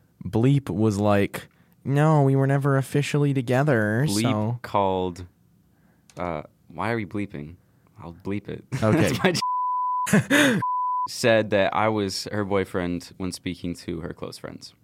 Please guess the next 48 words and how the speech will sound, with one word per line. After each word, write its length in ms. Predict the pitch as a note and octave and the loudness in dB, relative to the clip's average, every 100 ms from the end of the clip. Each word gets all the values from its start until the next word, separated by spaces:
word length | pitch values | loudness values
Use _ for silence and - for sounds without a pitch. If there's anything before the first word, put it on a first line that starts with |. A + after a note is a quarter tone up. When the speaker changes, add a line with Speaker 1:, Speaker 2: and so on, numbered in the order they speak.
| _ _ _ _ - | _ _ _ _ -10
Speaker 2:
after 180 | E2 F2 | -8 -6
we 80 | D2 | -8
broke 240 | D2 C#2+ | -8 -12
up. 160 | - - _ _ _ _ _ B2 | -16 -18 _ _ _ _ _ 4
Speaker 1:
Oh, 140 | C3+ | 6
really? 440 | C3+ C#3+ F3 F3+ F#3 | 8 8 8 6 4
Speaker 2:
Yeah, 220 | A#2+ D2+ - _ _ - | 2 -2 -6 _ _ -12
which 160 | G2 F#2 | -8 -8
was 120 | - | -6
funny. 320 | F#2+ C#2+ B1+ _ _ _ - | -6 -6 -12 _ _ _ 2
Speaker 1:
Well, 120 | D3+ | 6
I 120 | D3+ | 6
was 160 | F#3 E3+ | 6 6
her 100 | D3+ | 4
close 320 | E3+ D#3 D3 | 6 6 6
friend, 300 | D3 C3+ D#3+ | 6 6 6
and 80 | D#3 | 6
she 80 | |
was 140 | D#3+ D3 | 6 6
like, 140 | D3 | 6
"Well, 180 | C3+ C3+ | 6 6
I 160 | C3 D3 | 6 6
never 180 | D#3+ | 6
dated 340 | C#3 B2+ B2+ B2 | 6 6 6 4
him, 220 | A2 G2+ | 4 2
technically, 560 | A#2+ A#2+ A#2+ A2+ G#2 G#2+ | 2 2 2 2 2 2
so 400 | - A#2+ G#2 A2+ | 4 6 6 6
no, 220 | B2+ A2+ | 6 6
I'm, 160 | A2+ | 6
Speaker 2:
Yeah. 120 | B2+ B2 | 4 4
Speaker 1:
I've 140 | B2 | 4
never 240 | B2+ A#2+ | 6 6
had 120 | A#2 G#2 | 4 4
a 40 | |
boyfriend." 580 | G#2 G2 - F2+ F#2+ G2+ | 4 2 0 -2 -2 -4
Speaker 2:
Yeah, 140 | D#2 D#2+ | -8 -10
it 20 | |
was 100 | F2 | -10
a 60 | |
conversation 540 | - E2+ D#2+ E2 D#2 D#2+ | -10 -10 -10 -10 -10 -8
with 80 | C#4+ - B5 | -6 -4 -4
<laughs> 260 | - B5 D2+ | -4 -4 -6
I 20 | |
wanna 120 | D2+ | -10
say. 260 | - - - _ _ _ _ _ _ | -14 -14 -16 _ _ _ _ _ _
And 100 | F2 | -10
then, 80 | D#2+ B5+ B5 B5 B5 B5 _ _ _ _ - | -6 -4 -4 -4 -4 -6 _ _ _ _ -12
uh, 180 | D2+ | -10